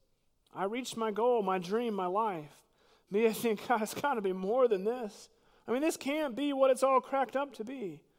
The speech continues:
I mean, I've done it. I'm twenty-seven, and what else is there for me?"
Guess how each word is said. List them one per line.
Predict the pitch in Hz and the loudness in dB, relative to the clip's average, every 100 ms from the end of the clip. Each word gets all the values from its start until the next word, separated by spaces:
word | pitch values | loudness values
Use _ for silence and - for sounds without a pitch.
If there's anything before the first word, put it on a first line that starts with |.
| _ _ _ _ _ - | _ _ _ _ _ -4
I | |
mean, | 226 247 | -2 2
I've | 226 190 | 0 0
done | 226 226 | 0 0
it. | 160 | -2
I'm | 160 | -6
twenty-seven, | - 208 233 226 - - 214 185 139 143 139 | -4 -2 -2 -2 -6 -4 -4 -2 -8 -10 -12
and | 165 | -4
what | 202 | -2
else | 202 190 180 180 | 0 -2 -4 -6
is | 196 | -6
there | 190 135 | -4 -8
for | - - | -10 -16
me?" | 131 123 120 | -16 -16 -20